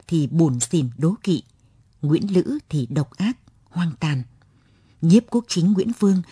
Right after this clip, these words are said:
là người cơ mưu nhưng tính nết cháo trở độc địa. Để tích thiện thì không nên gửi thân vào hai nơi ấy." "Nhưng ta nghĩ chỉ có Nguyễn Vương mới là bậc hào kiệt. Nếu số ta bị ám hại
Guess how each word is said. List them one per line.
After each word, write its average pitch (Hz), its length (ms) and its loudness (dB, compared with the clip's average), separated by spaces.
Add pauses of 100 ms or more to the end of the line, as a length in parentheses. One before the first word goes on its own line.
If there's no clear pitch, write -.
(140)
là 170 100 2
người 156 200 4
cơ 214 240 0
mưu 214 260 4 (300)
nhưng 165 260 4
tính 175 280 2
nết 262 220 -2
cháo 175 280 -2
trở 147 300 0
độc 160 200 -4
địa. 160 180 2 (640)
Để 175 180 4
tích 294 260 -6
thiện 185 200 0 (200)
thì 143 240 0
không 170 360 -4
nên 170 220 2
gửi 156 240 2
thân 156 240 -4 (100)
vào 135 240 -2
hai 156 180 -6
nơi 160 120 0
ấy." 170 300 0 (2250)
"Nhưng 190 340 6
ta 190 120 -8
nghĩ 185 320 -2 (240)
chỉ 170 180 2
có 185 140 -4
Nguyễn 208 300 0
Vương 214 200 2 (140)
mới 196 140 4
là 247 100 -2
bậc 143 260 -4
hào 151 200 -4
kiệt. 156 200 -2 (460)
Nếu 208 160 6
số 196 200 0
ta 175 200 -2
bị 139 200 -4
ám 160 220 -4
hại 180 220 -4